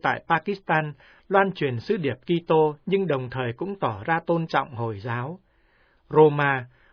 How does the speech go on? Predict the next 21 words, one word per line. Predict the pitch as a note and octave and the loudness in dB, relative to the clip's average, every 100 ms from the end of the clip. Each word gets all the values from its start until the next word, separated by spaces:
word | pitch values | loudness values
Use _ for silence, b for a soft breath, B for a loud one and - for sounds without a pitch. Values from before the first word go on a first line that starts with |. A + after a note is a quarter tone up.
| _ | _
Hội | E3 | 0
đồng | D#3+ D3+ C3+ | 2 2 2
Tòa | D3 C3+ | 0 0
Thánh | E3 A3 | -2 -2
Công | A#3 G3+ | 0 0
lý | G3 A#3 | 2 0
và | F#3 | 0
Hòa | C3 C3 B2+ | -2 -4 -4
bình | C3 A#2 B2+ | -4 -4 -2
đang | F3 F3+ | -2 -2
tích | A3+ A#3 | -4 -4
cực | D#3 A#2+ - | -4 -6 -6
chuẩn | C3+ G#2 | -6 -4
bị | C3 C3+ | -6 -4
cho | - F3+ | -2 -2
ngày | C#3 A2+ | -2 -6
suy | G#2 F3+ E3+ | -4 -2 -2
tư, | F3 E3 D#3+ | 0 -2 2
đối | D#3 G3 | 2 2
thoại | F3 C#3 | 0 -4
và | C3 | -4